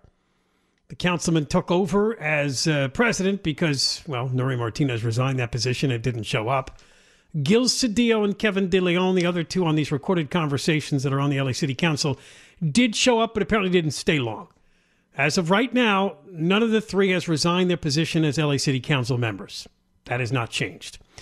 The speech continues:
We're gonna play the other clip of Bonin. He got to speak first. Obviously, he's one of the central figures in all of this because they picked on him, they picked on his son.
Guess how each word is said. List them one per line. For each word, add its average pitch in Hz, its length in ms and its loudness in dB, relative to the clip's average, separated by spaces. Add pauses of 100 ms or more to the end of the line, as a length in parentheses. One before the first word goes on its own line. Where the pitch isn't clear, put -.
(500)
We're 165 160 2
gonna 196 180 2
play 208 220 0
the 190 140 2
other 269 160 2
clip 185 340 -2 (500)
of 156 160 -6
Bonin. 208 420 2
He 156 140 -4
got 170 200 -2
to 147 60 -4
speak - 320 -2
first. - 640 0 (460)
Obviously, 165 600 0
he's 156 220 -2
one 175 100 0
of 139 80 -2
the 131 60 -2
central - 340 0
figures 220 540 0
in 208 60 0
all 180 240 0
of 165 60 0
this 156 140 -4
because 147 380 -4
they 143 120 0
picked 170 300 -4
on 139 140 0
him, 185 260 2
they 165 120 0
picked - 280 -6
on 131 80 -2
his 113 160 -4
son. 254 420 2